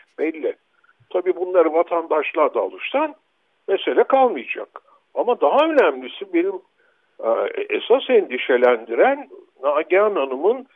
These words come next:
iki bin yirmilerde vatandaşımız olacak.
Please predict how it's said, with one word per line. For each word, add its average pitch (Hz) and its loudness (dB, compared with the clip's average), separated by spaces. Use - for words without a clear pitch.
iki - -10
bin 185 2
yirmilerde 151 4
vatandaşımız 110 -6
olacak. 92 -10